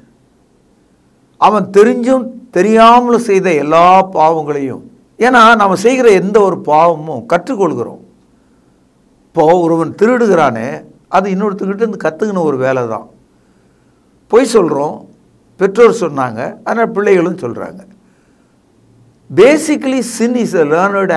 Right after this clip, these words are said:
activity. We learn sin, unrighteousness through our parents, society as a tradition. குற்றங்களை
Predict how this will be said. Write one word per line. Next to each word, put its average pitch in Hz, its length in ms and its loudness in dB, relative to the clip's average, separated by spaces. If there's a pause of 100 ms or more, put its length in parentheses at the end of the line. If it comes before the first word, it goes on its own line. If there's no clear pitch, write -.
activity. 127 460 -12 (1160)
We 160 100 2 (140)
learn 240 280 2 (400)
sin, 233 200 -2 (840)
unrighteousness 190 800 -2 (140)
through 185 240 0
our 160 160 4 (800)
parents, 247 420 4 (500)
society 214 540 -2 (400)
as 135 220 -6
a 143 40 -4
tradition. 143 540 -4 (1500)
குற்றங்களை 254 600 0